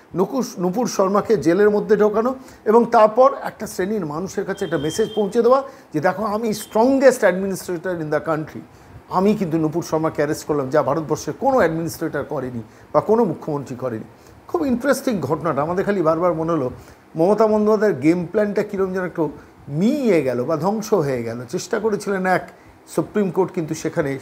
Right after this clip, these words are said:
সায় দিল না। শেষ পর্যন্ত একটা নির্দিষ্ট সময় পর্যন্ত এই পুরো ব্যাপারটাতে স্থগিতাদেশ দিয়ে দিলেন এবং সুপ্রিম কোর্ট থেকে পরিষ্কার বলে দেওয়া হলো যে কোনোভাবেই নূপুর শর্মাকে এখন অ্যারেস্ট করা যাবে না। খুব interesting, আহ,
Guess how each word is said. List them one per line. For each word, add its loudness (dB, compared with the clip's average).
সায় 4
দিল -2
না। -4
শেষ -6
পর্যন্ত -2
একটা 2
নির্দিষ্ট 0
সময় 0
পর্যন্ত -4
এই 6
পুরো 4
ব্যাপারটাতে 0
স্থগিতাদেশ -2
দিয়ে -2
দিলেন -4
এবং -4
সুপ্রিম -6
কোর্ট -4
থেকে -6
পরিষ্কার 0
বলে -2
দেওয়া 2
হলো 0
যে -6
কোনোভাবেই -2
নূপুর -2
শর্মাকে -2
এখন -2
অ্যারেস্ট -2
করা 0
যাবে 0
না। 0
খুব 4
interesting, 4
আহ, 2